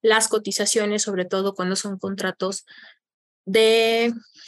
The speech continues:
bueno, pues ahora es de ejecución de obra especializada y le podemos poner, este, el apellido, ¿no? De a, a precio alzado o a precio unitario.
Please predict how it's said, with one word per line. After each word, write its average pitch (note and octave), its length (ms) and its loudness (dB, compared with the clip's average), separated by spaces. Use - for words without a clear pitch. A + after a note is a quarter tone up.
bueno, G#3 220 0
pues G#3 100 -6
ahora F#3+ 340 4
es F3+ 220 -2
de F#3 200 -2
ejecución F#3 440 -4
de G3 80 -2
obra F#3+ 100 -2
especializada B3 760 -2
y A#3 80 2
le G3 120 0
podemos F#3+ 420 -4
poner, F#3+ 340 -6
este, F3 300 -4
el F#3 100 0
apellido, G#3 500 0
¿no? A#3 160 -6
De F#3 180 -4
a, E3 180 -10
a - 140 -4
precio G3+ 280 0
alzado F#3 500 -2
o F3+ 120 -2
a E3 100 -4
precio F3+ 680 -4
unitario. G3 580 -2